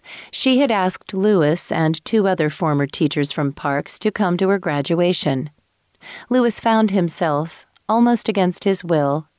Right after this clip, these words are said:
plotting out Jackson's future. She would go to law school,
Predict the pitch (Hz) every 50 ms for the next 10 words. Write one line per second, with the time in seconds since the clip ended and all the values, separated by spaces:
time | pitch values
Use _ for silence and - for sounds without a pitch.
0 | _ - - - 214 214 214 226 220 214 214 208 - - - 170 151 147 147 -
1 | - 143 135 131 - - 202 185 170 - - 147 - - 151 - _ _ _ _
2 | _ _ _ _ - - - - - - - - 285 247 233 240 208 240 220 208
3 | 208 208 208 208 202 202 180 - - - 156 139 147 156 -